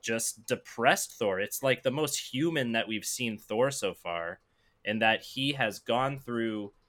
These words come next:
a terrible mess of hardships that no person should ever have to deal with, and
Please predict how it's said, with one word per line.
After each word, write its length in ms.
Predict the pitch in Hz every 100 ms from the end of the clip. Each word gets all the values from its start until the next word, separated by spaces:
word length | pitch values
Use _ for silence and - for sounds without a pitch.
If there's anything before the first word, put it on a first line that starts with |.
| _ -
a 100 | - -
terrible 680 | - - 196 220 196 139 120
mess 540 | 107 113 107 - - -
of 380 | 104 92 95 - _ _ _
hardships 720 | - 147 151 135 - 117 - -
that 200 | 107 120
no 380 | 160 196 170
person 520 | 131 - 160 - 120 110
should 240 | - 107 127
ever 240 | 120 117
have 260 | 117 110 -
to 80 | 92
deal 380 | - 120 123
with, 320 | 95 90 - - _ _ _ -
and 260 | 127 120